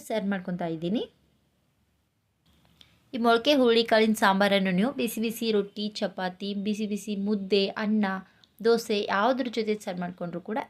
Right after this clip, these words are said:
ಎಕ್ಸಲೆಂಟ್ ಆಗಿರುತ್ತೆ. ನಾನಿವತ್ತು ಬಿಸಿ ಬಿಸಿ ಅನ್ನಕ್ಕೆ ಈ ಬಿಸಿ ಬಿಸಿಯಾದಂಥ ಮೊಳಕೆ ಹುರುಳಿ ಕಾಳಿನ ಸಾಂಬಾರು ಹಾಕಿ ಸೈಡಲ್ಲೊಂದು ಮಾವಿನಕಾಯಿ, ಉಪ್ಪಿನಕಾಯಿ ಜೊತೆ ಸರ್ವ್ ಮಾಡ್ಕೊತಾ ಇದ್ದೀನಿ.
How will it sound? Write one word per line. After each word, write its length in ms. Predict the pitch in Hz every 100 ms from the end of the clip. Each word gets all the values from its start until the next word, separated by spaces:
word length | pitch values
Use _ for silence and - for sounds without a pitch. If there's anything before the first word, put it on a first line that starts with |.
| -
ಎಕ್ಸಲೆಂಟ್ 520 | - - 185 175 170
ಆಗಿರುತ್ತೆ. 460 | 247 247 180 180 185 - - _ _
ನಾನಿವತ್ತು 400 | 254 247 240 226 254
ಬಿಸಿ 160 | 214 220 220
ಬಿಸಿ 180 | 214 226
ಅನ್ನಕ್ಕೆ 380 | 208 202 202 269 277 214
ಈ 40 | 180
ಬಿಸಿ 180 | 190 202 226
ಬಿಸಿಯಾದಂಥ 580 | 233 240 226 208 202 208 185
ಮೊಳಕೆ 240 | 180 185 233
ಹುರುಳಿ 220 | 202 190 190
ಕಾಳಿನ 260 | 180 185 180
ಸಾಂಬಾರು 340 | 180 175 180 175
ಹಾಕಿ 240 | 180 269 330 _ _ -
ಸೈಡಲ್ಲೊಂದು 560 | 262 277 262 247 220 247 220
ಮಾವಿನಕಾಯಿ, 480 | 190 190 214 220 233 190
ಉಪ್ಪಿನಕಾಯಿ 440 | - 196 185 180 180
ಜೊತೆ 180 | 180 254 -
ಸರ್ವ್ 220 | 190 175
ಮಾಡ್ಕೊತಾ 360 | 170 175 175 170
ಇದ್ದೀನಿ. 260 | 160 175 285